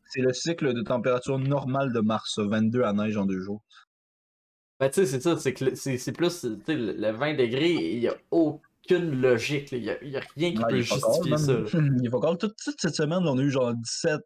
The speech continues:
Speaker 1: dix-huit, vingt.
Speaker 2: Qu'avant.
Speaker 1: C'est, ça existe pas, man, en mars
Speaker 2: Ouais.
Speaker 1: au Canada, là.
Speaker 2: J'étais genre, Chris, on pourrait commencer à faire de la peinture tout de suite, mais finalement, euh, oublie ça,
Speaker 1: Ouais.
Speaker 2: là, il neige en fin de semaine.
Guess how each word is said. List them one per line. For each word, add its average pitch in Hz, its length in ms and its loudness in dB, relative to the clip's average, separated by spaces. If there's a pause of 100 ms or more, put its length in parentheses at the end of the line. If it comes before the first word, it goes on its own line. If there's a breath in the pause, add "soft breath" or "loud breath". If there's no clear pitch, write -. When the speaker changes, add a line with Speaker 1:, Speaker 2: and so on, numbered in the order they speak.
Speaker 1:
dix-huit, 123 680 -4
vingt. 123 180 0
Speaker 2:
Qu'avant. 113 480 2 (440)
Speaker 1:
C'est, 104 300 2
ça 107 160 0
existe 117 240 -4
pas, 139 160 0
man, 180 160 2
en 131 100 2
mars 123 180 -2
Speaker 2:
Ouais. 123 80 2
Speaker 1:
au 117 40 2
Canada, 120 320 0
là. 135 720 -6 (480)
Speaker 2:
J'étais 117 420 -2
genre, 123 200 2
Chris, 147 200 -2
on 127 80 2
pourrait 127 280 -2
commencer 127 340 2
à 143 80 2
faire 135 120 2
de 127 40 -4
la 120 100 4
peinture 127 340 0
tout 143 40 -2
de 143 40 -12
suite, - 340 -2
mais 113 100 -2
finalement, 113 400 -2
euh, 107 320 0 (380 soft breath)
oublie 117 200 -8
ça, 104 120 0
Speaker 1:
Ouais. 147 120 4
Speaker 2:
là, 170 60 2 (140)
il 135 100 0
neige 147 240 2
en 139 60 0
fin - 160 -2
de - 60 -2
semaine. 127 360 -4